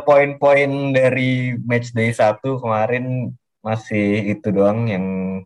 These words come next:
menarik untuk dibahas sebenarnya. Masih ada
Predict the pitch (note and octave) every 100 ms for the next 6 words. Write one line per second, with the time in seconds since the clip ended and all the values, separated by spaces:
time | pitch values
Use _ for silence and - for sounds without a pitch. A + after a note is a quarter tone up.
0 | _ _ A2 A2 A#2 A2 G2 - G2+ G2
1 | A#2 A#2+ G2+ G2 A2 A2+ A#2 - - _
2 | _ G#2+ G#2 G2+ G2+ G#2